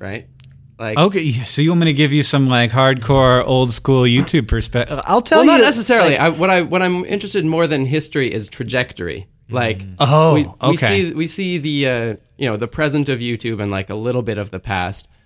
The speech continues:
Speaker 1: but it's,
Speaker 2: Mm.
Speaker 1: I find it really hard to predict the future of YouTube. I mostly,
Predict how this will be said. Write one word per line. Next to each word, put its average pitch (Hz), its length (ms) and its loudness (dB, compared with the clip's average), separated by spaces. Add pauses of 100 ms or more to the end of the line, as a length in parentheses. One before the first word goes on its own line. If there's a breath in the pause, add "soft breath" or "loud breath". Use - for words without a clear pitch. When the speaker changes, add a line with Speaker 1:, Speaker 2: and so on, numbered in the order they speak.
(180)
Speaker 1:
but 123 200 -2
it's, 127 240 -4
Speaker 2:
Mm. 131 360 2
Speaker 1:
I 143 120 -2
find 190 240 -2
it 185 40 -2
really 160 180 0
hard 139 180 0
to 127 80 -8
predict 127 320 -6
the 110 80 -10
future 139 440 -6
of 147 80 -4
YouTube. 165 400 -4
I 127 120 -4
mostly, 151 400 -2